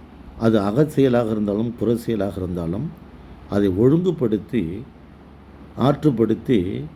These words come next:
எழுதக்கூடிய ஒன்றாக தான் தமிழ் இலக்கண மரபு இருக்கிறது. எனவே,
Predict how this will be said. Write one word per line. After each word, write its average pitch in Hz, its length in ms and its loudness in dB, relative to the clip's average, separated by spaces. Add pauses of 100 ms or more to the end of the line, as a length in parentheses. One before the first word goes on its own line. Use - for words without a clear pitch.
(1700)
எழுதக்கூடிய 131 720 4
ஒன்றாக 107 400 -2
தான் 120 240 -4 (360)
தமிழ் 113 320 0
இலக்கண 104 440 -2
மரபு 107 440 2
இருக்கிறது. 82 440 -6 (1080)
எனவே, 131 340 4